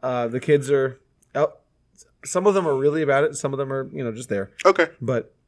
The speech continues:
Speaker 1: man, some of those kids have a really good time. And I've learned each, each session that I've done, I've put progressively less and less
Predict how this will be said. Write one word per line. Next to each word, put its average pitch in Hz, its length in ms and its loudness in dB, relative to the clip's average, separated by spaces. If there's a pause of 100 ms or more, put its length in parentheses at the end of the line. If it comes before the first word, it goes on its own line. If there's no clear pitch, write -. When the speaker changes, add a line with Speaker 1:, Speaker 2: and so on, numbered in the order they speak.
(140)
Speaker 1:
man, 151 720 -2 (160)
some 165 180 -2
of 165 60 -4
those 147 100 -2
kids 135 160 -4
have 123 100 -2
a 113 60 -2
really 117 180 -4
good 110 120 -4
time. 107 240 -6 (120)
And 151 120 2
I've 147 120 4
learned 156 460 -2 (540)
each, 190 320 -4
each 190 260 -2
session 170 320 4
that 147 100 0
I've 120 120 0
done, 123 320 -6
I've 139 200 -4
put - 480 2
progressively 143 600 2
less 123 560 0
and 123 140 -4
less 117 300 -2